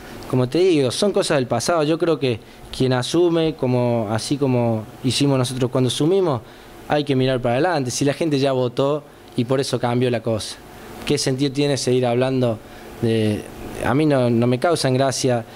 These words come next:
o no, no me entretiene estar hablando de lo que recibimos, pero a veces cuando uno ve que se están ocupando de hablar de lo que uno deja,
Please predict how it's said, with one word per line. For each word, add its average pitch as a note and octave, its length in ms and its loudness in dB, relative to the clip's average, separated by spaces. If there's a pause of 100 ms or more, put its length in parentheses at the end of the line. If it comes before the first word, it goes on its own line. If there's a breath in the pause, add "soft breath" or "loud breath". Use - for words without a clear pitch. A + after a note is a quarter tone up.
(200 loud breath)
o A#2+ 80 2
no, B2 240 2
no A#2 120 2
me A#2+ 120 2
entretiene A#2+ 640 0
estar B2+ 220 0
hablando B2+ 400 0
de A#2 120 2
lo A2+ 100 0
que A#2 100 -4
recibimos, A#2 600 0 (440 loud breath)
pero A#2 280 2
a B2 60 2
veces C3+ 260 -2
cuando C3+ 220 0
uno C#3 120 2
ve D3 280 0 (340 loud breath)
que A2+ 480 0
se B2+ 100 -2
están D3 160 0
ocupando C#3 460 0
de C3+ 60 2
hablar C#3 360 0
de B2+ 320 0
lo C3 160 0
que D3 80 0
uno D3+ 140 2
deja, D3 500 0